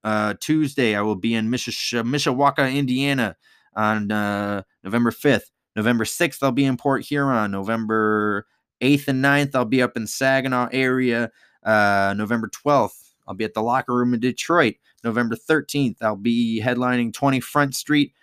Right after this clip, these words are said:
up in Grand Blanc, and then I'll be hosting the Independent Comedy Club November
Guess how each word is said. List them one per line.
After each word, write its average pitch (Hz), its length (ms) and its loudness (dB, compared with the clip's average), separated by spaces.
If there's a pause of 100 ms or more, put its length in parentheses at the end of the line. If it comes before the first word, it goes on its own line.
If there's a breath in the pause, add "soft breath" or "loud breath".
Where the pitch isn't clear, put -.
(180)
up 120 160 -2
in 117 100 0
Grand 123 340 2
Blanc, 139 360 0
and 120 100 -2
then 123 140 0
I'll 120 120 0
be 123 380 2
hosting 139 720 0
the 107 140 -6
Independent 110 400 -4
Comedy 120 260 0
Club 117 200 -2
November 113 500 -2